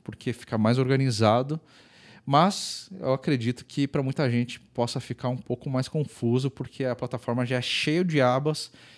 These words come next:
vão ser mais abas ainda dentro da plataforma, mas é, é aquilo, né? O Instagram, ele quer dominar tudo. O tio Mark não é besta,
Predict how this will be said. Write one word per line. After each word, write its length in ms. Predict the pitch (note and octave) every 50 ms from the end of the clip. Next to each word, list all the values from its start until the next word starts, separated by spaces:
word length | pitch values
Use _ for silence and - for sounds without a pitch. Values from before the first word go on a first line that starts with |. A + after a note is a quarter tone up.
| _ _
vão 100 | - A2+
ser 160 | A2+ - C3+
mais 340 | A#2+ A2 A2 B2+ D3+ C#3+ A#2+
abas 320 | A#2+ A2+ B2 A#2 A#2 A2 A2
ainda 220 | A2 G#2+ G#2 G#2+
dentro 160 | G#2 G#2 G#2+ A2
da 80 | G#2
plataforma, 720 | - - G#2+ - G#2+ - - - A2 A2 A2+ B2 C3+ C3+ - - - - - - - - _ _
mas 180 | - A#2+ A#2 B2+
é, 300 | C#3+ D3 D3 C#3+ D#3+ D#3 - _ _ _ F3
é 100 | - -
aquilo, 400 | F3 - - - B2+ B2 A2+ A2+
né? 220 | C3+ D3 D#3 D#3 E3 D#3
O 40 |
Instagram, 360 | A2+ - - B2 G#2+ G#2+ A2+ B2
ele 100 | B2 A#2+
quer 140 | - C3+
dominar 360 | B2 B2 B2 B2+ A#2+ B2+ C3+ C#3+
tudo. 240 | - - G#2 F#2
O 40 | F#2
tio 260 | - - - - -
Mark 240 | G#2+ G#2 G2+ G#2 - A#2
não 100 | A2+ G#2+
é 80 | G2+
besta, 400 | G2 F#2+ G#2+ B2+ C#3+ - - -